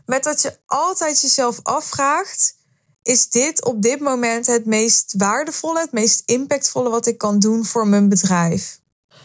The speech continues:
Een andere reden waarom ik heb gemerkt dat als het gaat om resultaat,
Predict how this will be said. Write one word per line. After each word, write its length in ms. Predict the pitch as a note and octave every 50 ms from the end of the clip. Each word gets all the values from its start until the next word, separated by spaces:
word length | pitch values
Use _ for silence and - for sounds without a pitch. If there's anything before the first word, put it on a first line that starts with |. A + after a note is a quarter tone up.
| - - _ _ _ _ _ _ _
Een 220 | - C4+ C4+ - -
andere 440 | - A#3+ D4 D#4+ E4+ F4 D#4+ D4+
reden 420 | C#4 C4+ C4+ B3+ C4+ D4 D4 C#4+ C4+
waarom 300 | B3+ B3+ A#3+ A#3+ B3 B3
ik 100 | B3 A#3+
heb 180 | B3+ B3 A#3+
gemerkt 840 | - - - A#3+ A3+ G#3+ A3 A3 A#3 A#3+ C4+ D4 - - - - -
dat 320 | - A3+ A#3 A#3 - -
als 160 | - - A#3+
het 140 | A#3 A3+ -
gaat 300 | - - A3 A#3 A#3 -
om 160 | - - A3+
resultaat, 1040 | A3+ G#3 G#3+ A3 A3 - A3+ G#3+ - - C#4 C#4 C4+ A3+ G3 F3+ G3+ - - - -